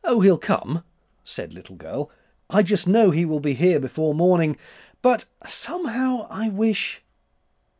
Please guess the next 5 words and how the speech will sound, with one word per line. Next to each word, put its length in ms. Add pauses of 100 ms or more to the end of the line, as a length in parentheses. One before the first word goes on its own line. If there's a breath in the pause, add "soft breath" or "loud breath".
(1000)
"Well, 280 (600)
what 220
do 120
you 80
wish?" 400